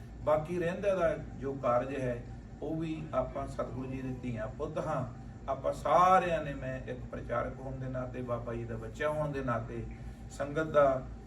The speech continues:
ਸੇਵਾਦਾਰ ਹੋਣ ਦੇ ਨਾਤੇ, ਕਿਉਂਕਿ ਮੈਂ ਪਹਿਲਾਂ ਵੀ ਬੇਨਤੀ ਸਟੇਜ ਤੋਂ ਕੀਤੀ, ਮੈਨੂੰ ਕਿਸੇ ਨੇ ਕਿਹਾ ਨਹੀਂ, ਪਰ ਜਿੱਥੇ, ਅਹ, ਤੁਸੀਂ ਸਾਰੇ ਗੁਰੂ ਗ੍ਰੰਥ ਸਾਹਿਬ ਮਹਾਰਾਜ ਦੇ, ਅਸੀਂ ਵੀ ਬੱਚੇ ਹਾਂ। ਸੋ ਪ੍ਰਚਾਰਕ ਹੋਣ ਦੇ ਨਾਤੇ ਮੇਰਾ ਫਰਜ਼ ਬਣਦਾ ਹੈ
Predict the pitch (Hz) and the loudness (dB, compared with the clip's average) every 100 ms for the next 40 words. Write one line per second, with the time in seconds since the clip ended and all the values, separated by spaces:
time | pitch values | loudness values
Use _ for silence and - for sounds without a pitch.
0 | - - 143 143 170 175 170 143 - 127 | -14 -8 -2 6 6 8 4 4 0 -2
1 | 120 117 - 113 110 - - - - 139 | -4 -6 -6 -6 -6 -10 -12 -12 -8 -6
2 | 147 160 156 156 175 185 170 147 139 139 | -2 2 2 4 2 0 -2 -4 -4 -6
3 | 139 135 135 143 143 175 165 151 151 147 | -4 -2 -2 -4 -4 -4 -4 -2 -2 -2
4 | 143 143 135 117 135 139 123 127 - - | -2 -4 -4 0 4 4 2 -4 -6 -12
5 | - - - 151 160 143 143 - - - | -12 -12 6 8 8 4 0 -6 -12 -12
6 | - 143 156 170 160 147 - - - - | -8 -6 0 2 2 0 -6 -10 -12 -10
7 | 135 135 135 - 143 180 185 165 160 160 | -4 -2 -2 -6 -8 -6 2 6 6 6
8 | 147 143 147 147 - 143 139 131 127 123 | -2 -2 -2 -2 4 4 4 2 0 -4
9 | - 127 151 170 131 127 139 139 120 - | -6 -6 -4 -4 -4 -4 -4 -4 -4 -8
10 | - - 175 - 185 175 214 226 196 190 | -10 -8 -6 -6 -2 2 2 2 -2 -2
11 | 180 160 143 143 143 135 131 127 - 165 | -2 0 -2 -2 -4 2 2 2 -4 -2
12 | 170 131 117 113 110 107 | 0 0 0 -4 -4 -6